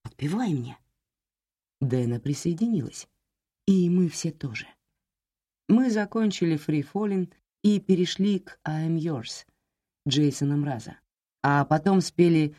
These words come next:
Brazen Pocket и Wonderwall группы Oasis. Наконец Кейси спела Chasing Cars от Snow Patrol. Её голос наполнил ночь. Я откинулся на спинку стула,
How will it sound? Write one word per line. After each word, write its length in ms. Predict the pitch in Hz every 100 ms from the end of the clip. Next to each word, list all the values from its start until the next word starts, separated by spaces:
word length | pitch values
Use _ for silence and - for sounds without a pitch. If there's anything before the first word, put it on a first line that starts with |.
| _
Brazen 580 | 147 156 160 139 131 131
Pocket 400 | - 185 127 - - _ _
и 260 | 175 175 -
Wonderwall 800 | 143 156 151 139 135 156 180 - -
группы 500 | 147 170 151 147 143
Oasis. 560 | 135 131 110 113 - - _ _ _ _ _ _ _ _ _ _ _ 135
Наконец 580 | 147 156 165 170 -
Кейси 440 | - 196 190 - 135
спела 580 | - - 160 156 147 143 _ _ _ -
Chasing 580 | 180 165 127 123 123
Cars 420 | - 175 143 - - _ _ _ _ -
от 200 | 151 147
Snow 460 | - 151 156 147 135
Patrol. 460 | 147 - 131 104 _ _ _ _ _ _ _ _ -
Её 260 | 127 123
голос 460 | 117 143 147 139 -
наполнил 560 | 127 120 131 120 120 117
ночь. 420 | 107 98 - - _ _ _ _ _ _ _ _ _ _ _ _ _ -
Я 180 | 196 190
откинулся 600 | 185 202 180 156 - 147
на 140 | 147
спинку 480 | 147 - 156 143 127
стула, 540 | - - 185 147 117